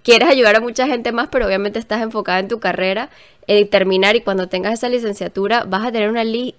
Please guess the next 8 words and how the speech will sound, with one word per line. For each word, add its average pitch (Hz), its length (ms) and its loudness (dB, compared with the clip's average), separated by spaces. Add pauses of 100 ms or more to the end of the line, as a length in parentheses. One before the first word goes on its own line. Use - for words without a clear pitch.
línea 254 440 0
de 233 140 -4
clientes 185 500 -4
esperándote 190 760 -6 (400)
y 196 120 -8
queriendo 190 300 0
trabajar 202 280 2
contigo. 202 600 -2